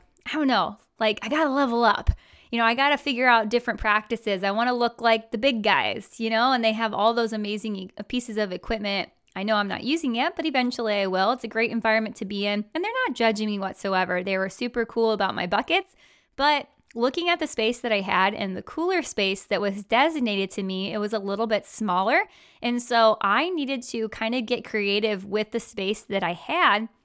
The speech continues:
And someone had mentioned to me, they're like, "Why don't you just flavor inside of the keg?" And I'm like, "Huh, how would you do that though? Like, how would you actually let it flavor inside of the keg and all the yeast dropping and all of that stuff?"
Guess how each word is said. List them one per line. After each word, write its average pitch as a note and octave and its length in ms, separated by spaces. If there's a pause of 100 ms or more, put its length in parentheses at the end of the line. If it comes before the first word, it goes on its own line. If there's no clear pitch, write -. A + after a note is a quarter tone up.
(160)
And A3 420
someone D4+ 360
had B3 100
mentioned A#3+ 420
to A3 80
me, G3 160
they're F#3+ 140
like, G3 200 (400)
"Why G#3 340
don't D4+ 180
you D4+ 100
just C4 300
flavor G#3+ 380
inside G3 580
of F#3 120
the F#3 100
keg?" G3 600 (420)
And A#3+ 100
I'm B3+ 120
like, A3+ 200
"Huh, A3+ 340 (340)
how C4+ 200
would C#4+ 180
you C4 80
do A3 200
that A#3 280
though? - 200
Like, A2+ 180
how B3 400
would B3 160
you A#3 180
actually G3 720 (520)
let A3 320
it G#3+ 280 (160)
flavor A3+ 540
inside B3+ 460
of D#4+ 40
the G#3+ 80
keg G3 360
and F#3+ 120
all F#3+ 140
the G3+ 100
yeast C4+ 380
dropping F#3+ 420
and F#3+ 80
all F#3 160
of F#3 60
that B3+ 240
stuff?" F#3+ 300